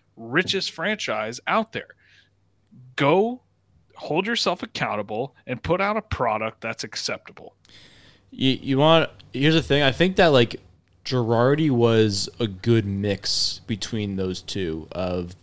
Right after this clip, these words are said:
Speaker 2: being a buddy-buddy and being, like, "Respect the fuck out of me" type guy. Like, he, like, 'cause, like, you know,
Speaker 1: He
Speaker 2: he
Speaker 1: had this
Speaker 2: w-
Speaker 1: guy's back.
Speaker 2: Yeah, yeah, yeah. And he, like, I don't know. I feel like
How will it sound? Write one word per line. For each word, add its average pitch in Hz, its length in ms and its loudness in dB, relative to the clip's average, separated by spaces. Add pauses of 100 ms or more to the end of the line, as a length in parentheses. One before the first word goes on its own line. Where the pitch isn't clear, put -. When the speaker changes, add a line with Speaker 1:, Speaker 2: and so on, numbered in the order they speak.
(260)
Speaker 2:
being 110 260 -2
a 101 80 0
buddy-buddy 104 800 -2
and 98 320 -6
being, 95 320 -6
like, 90 360 -6 (640)
"Respect 104 420 -2
the - 60 -14
fuck 95 240 -6
out 87 160 -4
of 87 60 -6
me" 71 240 -12 (100)
type 82 260 -8
guy. 69 180 -6
Like, 85 140 -6
he, 143 200 2
like, 131 140 0
'cause, 135 160 0
like, 139 200 2 (880)
you 180 120 2
know, 107 140 2
Speaker 1:
He - 80 -10
Speaker 2:
he 160 100 4
Speaker 1:
had 156 100 10
this 156 80 8
Speaker 2:
w- 170 140 4
Speaker 1:
guy's 165 100 -4
back. 165 460 0 (180)
Speaker 2:
Yeah, 170 220 2
yeah, 196 460 6
yeah. 98 260 -2
And 123 180 -4
he, 135 100 2
like, 139 220 2 (420)
I 139 60 -8
don't 147 140 0
know. 104 260 -2
I 127 120 2
feel 151 200 8
like 156 320 6